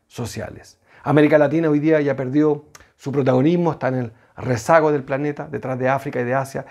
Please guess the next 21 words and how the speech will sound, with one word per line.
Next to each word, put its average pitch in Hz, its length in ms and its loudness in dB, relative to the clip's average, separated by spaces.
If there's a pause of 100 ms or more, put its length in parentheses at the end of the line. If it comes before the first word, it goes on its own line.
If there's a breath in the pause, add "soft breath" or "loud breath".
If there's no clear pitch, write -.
(140 loud breath)
y 131 80 -8
tendrá 143 240 4
entonces 156 300 0
que 131 80 -2
recurrir 127 480 -6 (400 soft breath)
a 120 400 0 (340 soft breath)
herramientas 131 520 0 (160)
muy, 160 480 4
muy 147 160 -4
grandes, 139 320 -2
muy 127 100 -4
excepcionales. 107 680 -14 (580 soft breath)
Avancemos 139 540 2
hacia 143 160 -4
una 127 100 -2
renta 127 280 0
básica 131 280 -2
universal 123 400 -6
provisoria 127 560 -8 (300 soft breath)
para 135 160 -2
sostener 143 560 2